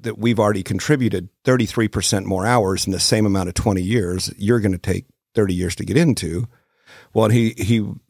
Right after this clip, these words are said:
the, the debate was, "Well, that twenty years, you should have to work more than twenty years." I'm like, "But it's hours in, right?" For the fire, for at least for me.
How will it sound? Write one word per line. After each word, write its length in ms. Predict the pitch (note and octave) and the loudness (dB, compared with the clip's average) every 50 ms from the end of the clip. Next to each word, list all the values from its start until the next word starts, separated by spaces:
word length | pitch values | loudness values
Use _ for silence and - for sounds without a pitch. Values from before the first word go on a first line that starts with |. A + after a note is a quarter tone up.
| _ - | _ -4
the, 80 | - G2+ | -4 -2
the 240 | F#2 G2 G2 G#2+ F#2 | -2 0 0 0 0
debate 300 | F2 A2+ A2+ G#2+ G#2 F#2+ | 2 2 2 2 2 0
was, 380 | F#2 E2+ E2 F2 F#2 F2+ - | -4 -4 -4 -4 -6 -4 0
"Well, 400 | A2 G#2+ G2+ F#2+ F2+ F2+ G#2+ B2 B2+ C#3+ D3 _ _ _ _ _ _ _ _ _ _ _ _ | 0 2 2 2 0 -2 -4 -6 -8 -12 -16 _ _ _ _ _ _ _ _ _ _ _ _
that 520 | - - - A2+ G#2+ A2+ G#2 G2 D#2+ - - | -20 -18 -12 -2 -2 -2 -2 -2 -6 -6 -2
twenty 260 | - - C3+ A#2+ A2+ | 2 2 4 4 4
years, 280 | G#2 A2+ G#2+ F#2+ F2+ G2 | 4 2 2 2 2 0
you 60 | F2+ | 0
should 180 | - A2+ G2+ | 0 0 0
have 140 | F#2 F2+ F2 | 0 0 -2
to 80 | - F#2+ | -2 -6
work 180 | F2+ F2 - | -6 -4 -4
more 100 | - F2+ | -4 -4
than 140 | E2+ - - | -4 -6 -6
twenty 260 | - - - F2 E2+ | -6 -4 -4 -4 -4
years." 220 | G2 A2+ G#2+ G2 F#2 | -4 -2 -4 -2 -2
I'm 60 | F#2+ | -2
like, 120 | F#2+ F#2 | -4 -2
"But 100 | - G2+ | -2 -4
it's 140 | G2+ - - | -2 -2 -2
hours 380 | G#2 G2 G2 F2+ F2+ F2+ - - | -2 -2 -2 -4 -4 -4 0 2
in, 340 | G#2 G#2 F2+ D#2+ - - - - - | 2 0 0 -2 -10 -16 -16 -8 -4
right?" 180 | G2+ F#2+ F#2+ - | -4 -4 -2 0
For 140 | - A#2 | 0 0
the 100 | G#2 G2+ | 0 0
fire, 380 | - - B2+ B2 A#2+ G#2+ F#2+ F2 - - | 0 2 4 4 4 4 2 -2 -6 -4
for 140 | - G#2 G2+ | -2 -2 0
at 80 | G#2+ | 2
least 200 | A2 G#2+ G2 - | 2 0 0 0
for 100 | - F2+ | -4 -2
me. 280 | F#2 A#2 D#3+ A#2 F2 | 2 2 2 2 2